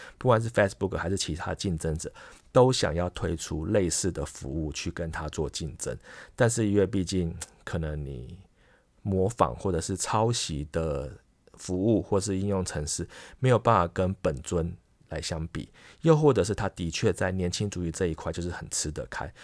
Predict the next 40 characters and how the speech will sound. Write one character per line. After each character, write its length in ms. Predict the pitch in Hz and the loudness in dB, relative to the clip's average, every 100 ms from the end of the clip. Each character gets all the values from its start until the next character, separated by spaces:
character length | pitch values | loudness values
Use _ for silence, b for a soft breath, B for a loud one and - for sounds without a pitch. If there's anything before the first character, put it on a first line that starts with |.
| B - | B -4
所 180 | 131 | 0
以 40 | 120 | 2
其 140 | - | 0
实 120 | 101 | -2
并 200 | 101 117 | 0 0
没 120 | 95 98 | 2 0
有 100 | 82 | 0
对 140 | 87 | -2
它 160 | 87 85 | -2 -2
造 160 | 78 | -2
成 140 | 78 71 | -2 -6
重 180 | - 78 | -6 -6
大 160 | 76 | -6
的 120 | 64 60 | -8 -10
影 200 | 57 - | -12 -8
响。 180 | - - B B B | -8 -8 B B B
但 220 | - 110 | 2 2
是 160 | 104 117 | 4 0
川 200 | - 95 | 0 -2
普 160 | - 65 | -2 -4
这 180 | - 82 | 0 0
一 80 | |
招 340 | 80 - 73 69 - | -2 -4 -4 -6 -12
的 180 | - 85 | -8 -6
确 220 | 80 101 | -2 0
是 380 | 82 - 82 73 - | 0 -2 -4 -8 -10
给 120 | - 73 | -6 -4
他 140 | 92 | -4
们 120 | 85 | -4
来， 160 | 76 67 - | -6 -8 -6
带 120 | 82 | -4
来 120 | 73 | -4
了 140 | 71 | -6
非 140 | - 85 | -4 -2
常 120 | 78 | -2
重 200 | - 85 | -6 -6
大 160 | 82 76 | -6 -8
的 100 | - | -10
打 180 | - - - | -14 -14 -10
击。 280 | - - | -10 -12